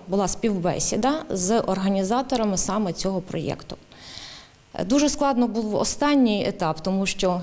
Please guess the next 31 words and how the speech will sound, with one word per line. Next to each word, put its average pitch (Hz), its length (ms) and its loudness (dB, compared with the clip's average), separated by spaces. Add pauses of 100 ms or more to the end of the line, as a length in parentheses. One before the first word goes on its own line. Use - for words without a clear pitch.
ми 185 180 2
якраз 175 280 0
потрапили 180 480 0
в 165 60 -8
той 170 140 -4
період, 165 360 0
коли 165 240 0
був 151 180 -4
блекаут, 170 640 0 (440)
коли 180 200 2
не 175 80 2
було 165 220 0
світла, 226 640 0
а 165 380 -2
співбесіда 175 840 0 (480)
була 170 460 2 (120)
близько 165 340 -2
години. 240 400 2 (800)
І 185 220 2 (520)
я 202 360 2 (100)
мусила 262 480 4
їхати 226 400 0
в 196 40 0
свій 202 340 2
заклад, 208 640 -2 (140)
Войтівський 190 580 0
ліцей, 190 360 2
для 214 160 0
того, 214 300 2
щоб 190 280 0 (560)
в 175 500 2